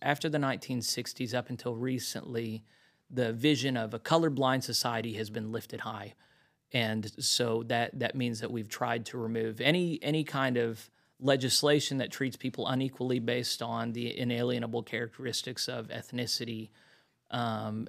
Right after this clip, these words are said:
and that was the shared vision until recently, when it was, it's still noted that there are disparities that, that correspond with, uh, these ethnic markers. And so something called anti-racism,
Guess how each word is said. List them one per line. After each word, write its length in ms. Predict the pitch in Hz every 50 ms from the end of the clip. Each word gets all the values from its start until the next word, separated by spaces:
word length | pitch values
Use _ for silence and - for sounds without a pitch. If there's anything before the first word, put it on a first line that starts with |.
| - -
and 560 | 123 117 113 110 110 110 113 113 110 - - - - - - - - - 127
that 200 | 131 139 143 143
was 320 | 147 143 151 156 147 - -
the 80 | 143
shared 380 | 139 - - 139 135 131 123 113
vision 400 | 117 131 135 123 113 120 120 120
until 280 | 117 117 - - 135
recently, 600 | 120 113 139 143 135 - - 123 - - 117 120
when 240 | 120 117 123 120 123
it 120 | 123 - 131
was, 200 | 135 113 - -
it's 240 | - 139 - -
still 260 | - - - 151 143 131
noted 380 | 123 127 127 127 120 120 113
that 160 | 123 113 -
there 140 | 127 123 120
are 40 | 120
disparities 800 | 110 117 - - - - 147 151 143 127 117 120 120 120 - -
that, 220 | - 117 117 - - -
that 160 | 123 123 - -
correspond 840 | - 120 120 120 110 - - - - 120 117 113 110 110 113 110 - _ _ _ _ _ _ _ _ _
with, 440 | 131 123 127 120 110 110 107 - - -
uh, 280 | - 110 107 104 104 107 113 123
these 400 | 117 123 123 113 110 - - - - _
ethnic 380 | - 127 123 - - 127 - -
markers. 540 | 127 120 117 113 - - 117 110 107 - - - - - - _ _ _ -
And 180 | - 123 123 117
so 220 | - - 131 123
something 560 | 120 - - 127 123 - 127 120 113 110 107 - -
called 240 | - 117 110 101 -
anti-racism, 800 | 160 180 190 156 - 127 113 110 113 110 110 - 113 117 113